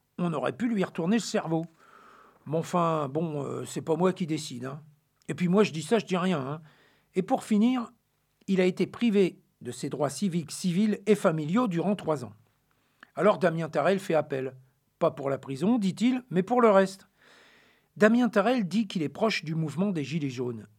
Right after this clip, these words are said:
et qu'ils n'ont pas été assez entendus. Bah oui, Damien, mais le principe aujourd'hui est, tu es bien placé pour le savoir, et être vu. Entendu, tout le monde s'en fout. On vous voit partout sur les caméras, mais le son est coupé du réel.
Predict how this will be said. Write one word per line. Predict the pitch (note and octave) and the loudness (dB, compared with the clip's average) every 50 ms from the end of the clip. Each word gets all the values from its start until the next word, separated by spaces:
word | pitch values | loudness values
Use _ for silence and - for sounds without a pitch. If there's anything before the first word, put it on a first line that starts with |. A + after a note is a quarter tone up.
| _ - | _ -10
et | D3 D3 | -10 -10
qu'ils | D3 - F#3 D3+ D3+ | -6 -6 -6 -4 -4
n'ont | D3+ D3 D3 | -4 -6 -2
pas | - A3+ A3+ G3+ | 2 4 4 4
été | D#3+ D#3 F#3+ A3+ A#3 A3 - _ _ - | 2 0 -2 -2 -2 -2 -6 _ _ -4
assez | - D#3 D3+ - - A#3 A3 | -4 -4 -4 -2 -2 -2 -2
entendus. | E3 D3 - D#3+ D3 B2 A2+ G2+ - - _ _ _ _ _ _ _ _ _ _ _ _ _ _ - | -2 -4 -6 -6 -8 -8 -10 -14 -18 -20 _ _ _ _ _ _ _ _ _ _ _ _ _ _ -2
Bah | C#3+ D#3 | 0 0
oui, | F3 A3 G#3+ | 2 2 0
Damien, | E3 D#3 D3 D#3 D#3+ D#3 C#3+ | 0 0 -2 -2 -4 -4 -4
mais | C#3 D3 D#3+ | -4 -4 -6
le | D3+ | -6
principe | D3+ - E3+ D#3+ - - G3 - D#3+ | -4 -6 -6 -4 -4 -6 -6 -4 -4
aujourd'hui | D3 C#3 D#3 D3 D3+ E3 G#3 A#3 A3+ - - | -4 -2 -2 -2 0 0 -2 -2 -2 -4 -2
est, | - E3+ F#3+ A3 A#3 A#3 _ _ _ _ _ | 2 4 4 4 2 0 _ _ _ _ _
tu | _ - A#2+ A#2+ | _ -14 -10 -10
es | A#2+ | -10
bien | G#2+ A#2+ C3+ C3 | -8 -8 -10 -8
placé | C3 C3+ A#2+ - - - | -6 -8 -8 -8 -8 -10
pour | - A#2 A#2 | -8 -8 -8
le | A2+ | -8
savoir, | A2 - E3+ D#3+ D3+ F#3+ G#3 A3 A3+ A3+ G#3+ F#3+ - _ _ _ _ - | -6 -2 -4 -2 0 0 0 2 0 0 -2 -6 -12 _ _ _ _ -12
et | - B2+ C3 - | -12 -10 -6 -2
être | G3 G3+ G3 - G3 F#3 | -4 -4 -2 2 2 2
vu. | E3+ G3+ A#3 A3 - _ _ _ _ _ - - | 2 2 -4 -6 -8 _ _ _ _ _ -4 -4
Entendu, | D#3+ D#3 E3 D#3 D3 D#3 A#3 A3 | -4 -2 -2 -4 -2 0 -2 0
tout | - F#3 | 2 2
le | E3 F#3+ | 4 4
monde | A#3+ A3+ | 4 4
s'en | - - B3+ A3 | 4 4 2 2
fout. | - C#4 C4+ A#3 - _ - _ _ - - - _ _ _ _ _ _ _ _ _ - | 2 -2 -2 -2 -4 _ -20 _ _ -20 -20 -20 _ _ _ _ _ _ _ _ _ 2
On | A3 G3 | 2 4
vous | D#3+ G3+ G#3 | 4 2 2
voit | E3 F#3 G3 F#3 G3 | 6 6 6 6 6
partout | F#3+ D#3+ - - - F#3 | 2 0 0 -2 -6 -6
sur | D3+ - - C3 B2 | -6 -4 -6 -6 -6
les | B2+ | -6
caméras, | A#2+ - C3 B2+ D3+ E3 F3+ A3+ C4 D4 - _ | -4 -4 -4 -2 -2 0 0 0 0 0 -4 _
mais | D3+ D#3+ E3+ E3 | -2 0 0 2
le | E3 D#3+ | 2 0
son | D#3 - A#3 B3+ | -2 -2 -2 0
est | B3 G#3+ | 0 0
coupé | - - C4 G3+ - C#4 A#3 | 0 -2 -2 0 0 -2 0
du | B3 | 0
réel. | B3+ A#3+ C4 C4+ C4+ C4 A#3+ F#3 D3+ - - | -2 -2 0 0 0 0 0 -2 -4 -6 -10